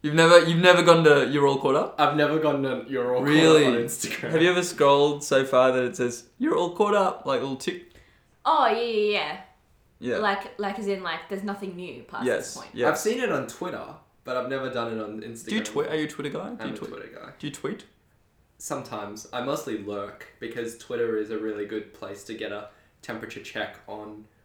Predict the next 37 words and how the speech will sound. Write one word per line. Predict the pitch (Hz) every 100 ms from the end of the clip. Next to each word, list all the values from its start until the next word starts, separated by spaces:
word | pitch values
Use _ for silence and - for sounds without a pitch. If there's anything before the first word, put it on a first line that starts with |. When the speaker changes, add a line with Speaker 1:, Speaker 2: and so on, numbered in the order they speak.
| _
Speaker 2:
what | 113 -
some | 110 110
people | 113 110
are | 104
saying, | - 104 101
because | 104 123 117
whenever | 123 127 135
a | 113
news, | 107 110 107 - - _ _ _ -
like, | 110 - - _ _ _ _ _ _
media | 127 117 113 107
company | 110 107 107
says, | 107 101
you | 127
know, | 113 110
"Outrage | 151 156 151 135 120
over | 117 -
the," | -
it's | -
always | 131 113
on | 101 98
Twitter, | 101 98 -
Speaker 1:
Yeah. | 131
Speaker 2:
so | 107 101
it's | 107 -
good | 110
to, | - 101 104 _
to | -
check | - -
that | - -
stuff. | - -
Speaker 1:
Do | 131
you |
have | 117
a |
TikTok? | 131 165 160 - _ _ _ _ _ _ _ _ _ -
Speaker 2:
No. | 107 101